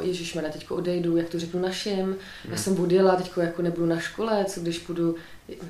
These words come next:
Speaker 1: to je jako divný. A pak jsem si řekla, no, já to prdím, prostě já jako, já, já jsem byla vždycky trošku rebel, takže vlastně mě to jako vždycky tam trošku jako napadne, tady nějaký společenský bobek, ale já ho vlastně velmi rychle zavrhnu.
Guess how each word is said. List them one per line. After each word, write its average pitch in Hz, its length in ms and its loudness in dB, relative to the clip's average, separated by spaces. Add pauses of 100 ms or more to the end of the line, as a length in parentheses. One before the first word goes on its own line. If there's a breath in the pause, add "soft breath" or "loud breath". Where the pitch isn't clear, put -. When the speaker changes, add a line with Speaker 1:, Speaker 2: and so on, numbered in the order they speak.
(200)
Speaker 1:
to 160 80 -10
je 147 60 -8
jako 143 160 -8
divný. 175 540 0
A - 60 -8
pak 165 180 -6
jsem 165 140 -4
si 170 160 -4
řekla, 165 600 -4
no, 160 80 -8 (120)
já 147 80 -10
to 160 100 -8
prdím, 147 360 -10 (120)
prostě - 280 -16
já 156 280 -8
jako, 151 400 -8 (1400 loud breath)
já, - 0 - (160)
já 180 80 0
jsem 208 120 0
byla 196 120 4
vždycky 180 260 0
trošku 175 260 -2
rebel, 165 280 2
takže 160 240 -6
vlastně 160 260 -2
mě 160 80 2
to 170 120 -2
jako 170 420 0 (100)
vždycky 175 360 -6
tam 180 220 2
trošku 175 260 -4
jako 170 180 0
napadne, 160 560 0
tady 156 180 0
nějaký 156 300 -4
společenský 165 520 -4
bobek, 156 320 -2
ale 160 120 0
já 156 80 0
ho 156 60 -4
vlastně 160 260 -4
velmi 156 160 -2
rychle 156 220 -6
zavrhnu. 147 340 -4